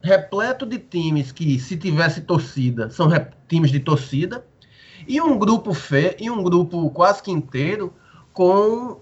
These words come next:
é, rebarbas dos estados do Sul e Sudeste. Assim, você tem o Tombense, você tem o São Bento, você tem o, o próprio Ituano. O Ituano,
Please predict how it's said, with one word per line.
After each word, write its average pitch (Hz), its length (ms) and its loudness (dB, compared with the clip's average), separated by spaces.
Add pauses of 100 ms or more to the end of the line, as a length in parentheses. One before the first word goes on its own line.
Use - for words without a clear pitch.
(140)
é, 156 840 -2
rebarbas 190 760 4
dos 196 180 -6
estados 190 440 -4
do 220 160 -8
Sul 220 160 -8
e 220 40 -8
Sudeste. - 600 -2 (320)
Assim, 135 280 -8
você 113 220 -8
tem 151 140 -2
o 156 60 0
Tombense, 165 720 0
você 113 220 -10
tem 135 200 -4
o - 20 -4
São 226 260 -2
Bento, 135 460 0
você 123 300 -10
tem 156 320 0
o, 190 340 0
o 165 60 -8
próprio 170 300 0
Ituano. 190 520 2 (560)
O 160 100 0
Ituano, 156 640 0